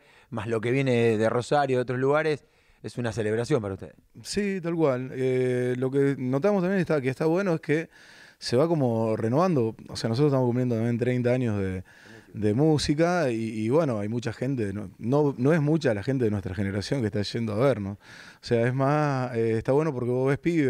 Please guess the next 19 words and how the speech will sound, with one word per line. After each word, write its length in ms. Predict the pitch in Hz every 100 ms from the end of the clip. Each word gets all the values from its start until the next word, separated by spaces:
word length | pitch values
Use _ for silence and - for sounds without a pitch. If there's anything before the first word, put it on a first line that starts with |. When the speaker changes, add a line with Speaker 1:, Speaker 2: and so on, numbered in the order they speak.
| 120
Speaker 2:
ves 120 | 120
gente 260 | 117 123 113
de, 300 | 107 104 - - - _
nueva 360 | 117 135 135 117
del 140 | 113
palo 500 | 131 135 135 135 127
y, 60 | 110
y 460 | 107 110 110 113
eso 180 | 139 131
está 140 | 131
bueno, 400 | 135 127 107 104
es 160 | 110 110
como 240 | 107 107
un 120 | 113 113
recambio 400 | 107 117 120 104
que 80 |
se 80 | 98
fue 180 | 95 113
dando. 360 | 123 135 123